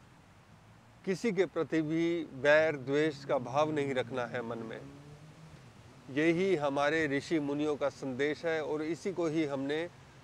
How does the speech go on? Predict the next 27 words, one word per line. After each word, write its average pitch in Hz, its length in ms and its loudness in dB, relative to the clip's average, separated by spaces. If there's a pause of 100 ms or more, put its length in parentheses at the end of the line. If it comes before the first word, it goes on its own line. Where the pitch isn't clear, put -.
(140)
पालन 143 300 0
करना 120 300 -4
है। 110 240 -8 (920)
और 175 300 4 (560)
एक 170 220 2
और 190 140 4
मुख्य 180 320 -2
बात 147 260 4
बता 135 300 0
दूं 151 120 0
मैं 143 120 0
आपको, 180 400 -2 (600)
अगर 160 280 4
आप 151 180 6 (640)
मुंह 156 240 0
में 170 160 4
छालों 160 640 2 (260)
या 143 340 6 (380)
अल्सर 170 340 2
जिसे 147 300 -2
कहते 135 340 -2
हैं 143 80 -2
उसके 156 560 -2 (220)
आप 143 160 -2 (760)
शिकायत 143 340 2
करते 139 360 -2
हैं, 143 280 -2